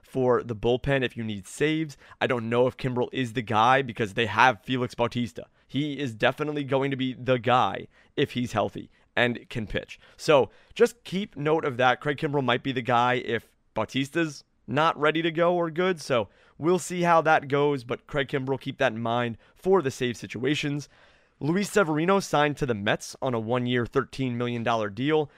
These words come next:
I don't really have much to say about this.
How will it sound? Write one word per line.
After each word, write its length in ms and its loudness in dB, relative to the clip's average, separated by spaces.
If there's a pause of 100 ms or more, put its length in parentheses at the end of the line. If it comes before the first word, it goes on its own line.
(280)
I 240 -2 (160)
don't 360 6
really 400 -2
have 280 0
much 340 -2
to 100 -8
say 240 0
about 360 2
this. 300 -4